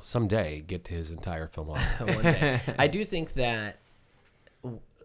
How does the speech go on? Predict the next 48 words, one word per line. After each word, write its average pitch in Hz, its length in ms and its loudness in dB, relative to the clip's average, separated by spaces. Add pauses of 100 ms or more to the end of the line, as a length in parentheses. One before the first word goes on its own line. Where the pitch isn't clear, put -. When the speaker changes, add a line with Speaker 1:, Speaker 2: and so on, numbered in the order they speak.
Speaker 2:
watching 139 540 0
this 127 480 0
and 113 220 -4
then, 107 520 -6
you 117 140 -6
know, 101 140 -6
with 101 160 -8
the 101 60 -10
press 104 340 -4
that 107 80 -6
he's 101 140 -10
doing 101 280 -8
around 98 280 -10
it 98 40 -10
and 98 140 -10
stuff, 98 440 -10
the 120 120 -6
more 120 500 2
and 120 160 0
more 107 640 -6
I 101 140 -8
hear 104 680 -8
this 98 280 -10
man 98 320 -6
talk 92 300 -6
about 90 340 -8
acting, 87 600 -8 (680)
the 110 520 -2
harder 117 580 -2
I 107 100 -4
think 107 320 -6
it 98 60 -6
is 92 220 -6
to 101 80 -8
argue 98 440 -8
against 90 680 -10 (440)
his 110 300 -6
legacy 90 800 -8 (100)
Speaker 1:
Oh, 120 120 0
yeah. 92 200 -2
Speaker 2:
as 95 280 -10
an 87 140 -12
actor 87 480 -14
and 82 100 -12
Speaker 1:
Yeah. 160 100 -2
Speaker 2:
as, 131 120 -6
like, 98 140 -10
an 90 160 -12